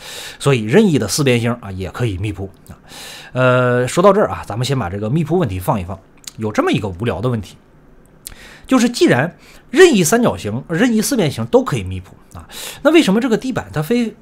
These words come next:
偏要做成这个长方形的呢？首先肯定和美观有关了啊，就是我们中国人自古以来都喜欢横平竖直啊，井井有条啊，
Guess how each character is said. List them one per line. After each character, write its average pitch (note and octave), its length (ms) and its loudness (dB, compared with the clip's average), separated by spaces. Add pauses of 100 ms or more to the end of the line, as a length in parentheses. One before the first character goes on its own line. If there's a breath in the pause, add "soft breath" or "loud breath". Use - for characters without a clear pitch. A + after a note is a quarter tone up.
(120)
偏 B3+ 180 2
要 B3 140 4
做 G3+ 160 2
成 D3 160 -2
这 G3+ 80 -2
个 B2 240 2
长 D3 300 -4
方 G3 140 6
形 A2 240 -2
的 G2 80 -6
呢？ F#2+ 100 -10 (560 loud breath)
首 B2 140 -2
先 F#3+ 180 2
肯 A2+ 160 -6
定 E3+ 140 2
和 D#3+ 140 2
美 G3+ 160 -2
观 C#3+ 220 2
有 B2+ 100 -2
关 F#2+ 300 -6
了 G#2 80 -4
啊， A#2 240 -4 (180 loud breath)
就 A2+ 100 -10
是 G2+ 440 -4
我 F#2+ 120 -8
们 F#2+ 80 -6
中 G#3+ 160 0
国 A3+ 100 6
人 G#2 140 0
自 - 140 0
古 D#3+ 120 0
以 A2+ 80 0
来 F#2 140 -6
都 C3 100 -4
喜 B2+ 140 -10
欢 G#2 100 -6
横 B2+ 220 -2
平 C3+ 140 -2
竖 C3+ 160 -4
直 G#2+ 140 -4
啊， C3 160 0
井 B2 180 -4
井 B2+ 120 -2
有 G#2+ 120 -2
条 F#2 180 -12
啊， A2+ 120 -6